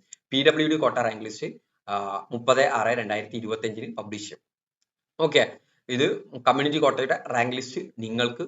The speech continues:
നിങ്ങളുടെ ഇതിൽ നിങ്ങൾക്ക് കാണാൻ സാധിക്കും. ഇതിൽ,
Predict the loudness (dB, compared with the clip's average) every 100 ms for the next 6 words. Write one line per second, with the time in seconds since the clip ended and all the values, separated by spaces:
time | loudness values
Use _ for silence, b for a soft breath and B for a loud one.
0 | -10 -8 -4 -2 0 -2 -2 _ _ _
1 | _ _ _ _ _ -8 -4 -4 -4 -6
2 | -4 -4 -4 -4 -8 -12 _ _ 6 6
3 | 6 -6 -10 -8 -4